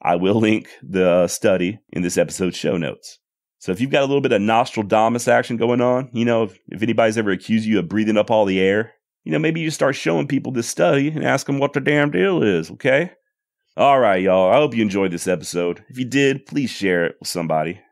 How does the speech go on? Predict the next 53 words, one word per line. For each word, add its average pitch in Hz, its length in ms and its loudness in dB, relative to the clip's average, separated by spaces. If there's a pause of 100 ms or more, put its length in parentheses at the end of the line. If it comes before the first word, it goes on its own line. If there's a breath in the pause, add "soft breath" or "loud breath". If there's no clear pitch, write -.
(120)
And 95 100 -6
if 127 100 -4
you're 135 100 -2
really 147 340 4
feeling 143 260 0
froggy 135 540 2
and 92 240 -4
you - 80 -8
got 110 160 0
some - 100 -10
sort 117 160 -2
of 87 80 -2
value 104 640 0
out 120 120 -4
of 113 60 -6
this 113 160 -4
episode, 120 680 -2
you 87 100 -10
can 98 160 -2
always 127 640 2 (160)
buy 107 240 2
me 98 140 0
a 87 60 -4
coffee 113 580 0
over 90 320 -2
at 80 180 -4
buy 87 200 2
me 80 120 -2
a 76 60 -4
coffee 76 360 -2
dot 71 240 -4
com 101 460 0 (320)
forward 92 280 0
slash 85 360 0
wild 76 300 0
west. - 400 -4 (600)
Also, 120 300 0
you 107 100 2
can 92 100 -6
just 90 180 -4
click 95 240 -4
on 90 60 -2
that 85 160 0
little 85 200 -2
yellow 85 300 0
coffee 95 500 0
icon 80 460 -2
to 76 80 -12
the 73 60 -6
left 82 260 -2
of 76 60 -8
my 67 80 -6
website. 80 480 -2